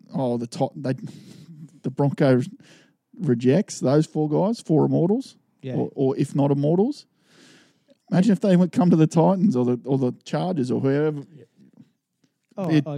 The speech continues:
Speaker 2: agree.
Speaker 1: completely different conversation right now.
Speaker 2: And I don't think, Matt, honestly, there's so many players from Queensland that end up in a, in a New South Wales club every single year.
Speaker 1: Yep.
Speaker 2: Um, that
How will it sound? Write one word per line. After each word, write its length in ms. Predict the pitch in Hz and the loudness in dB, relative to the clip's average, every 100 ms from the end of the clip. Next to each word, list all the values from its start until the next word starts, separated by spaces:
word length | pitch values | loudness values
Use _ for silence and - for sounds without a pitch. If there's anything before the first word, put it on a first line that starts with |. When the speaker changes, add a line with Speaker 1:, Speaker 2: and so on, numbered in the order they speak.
| 139 | -4
Speaker 2:
agree. 140 | 175 | -4
Speaker 1:
completely 440 | 147 147 165 151 139 | -4 -2 -2 0 -2
different 280 | 135 - - | -4 -6 -8
conversation 640 | 147 127 - 131 147 156 | -6 -6 -8 -8 -6 -6
right 160 | 131 - | -6 -6
now. 240 | 131 123 - _ _ - | -6 -6 -10 _ _ -10
Speaker 2:
And 160 | 220 | -10
I 80 | 226 | -8
don't 260 | 233 208 160 | -10 -10 -10
think, 220 | 165 156 _ _ _ _ _ _ - | -14 -16 _ _ _ _ _ _ -10
Matt, 240 | 180 160 _ _ _ | -8 -8 _ _ _
honestly, 460 | 160 175 160 - 151 | -10 -10 -10 -6 -6
there's 200 | 143 139 | -4 -8
so 320 | - - 156 | -12 -10 -8
many 260 | 175 175 160 | -6 -6 -8
players 440 | - 147 147 143 | -10 -10 -10 -10
from 180 | - 143 | -14 -18
Queensland 580 | 127 139 143 135 131 127 | -18 -16 -14 -14 -14 -14
that 100 | 120 | -14
end 200 | 135 131 | -14 -14
up 140 | 123 - | -16 -16
in 80 | |
a, 340 | 123 120 131 170 | -16 -16 -18 -18
in 80 | 127 | -16
a 60 | |
New 140 | 123 131 | -16 -16
South 240 | 131 123 | -16 -18
Wales 240 | 123 117 | -18 -18
club 240 | - 123 117 131 | -20 -18 -16 -16
every 240 | 123 123 | -16 -16
single 300 | - 127 120 | -16 -14 -14
year. 280 | 117 123 113 - | -12 -12 -12 -4
Speaker 1:
Yep. 220 | 143 131 _ _ _ _ _ _ | -2 -2 _ _ _ _ _ _
Speaker 2:
Um, 460 | 131 123 120 120 117 _ | -18 -16 -14 -14 -18 _
that 280 | 143 139 131 | -14 -14 -14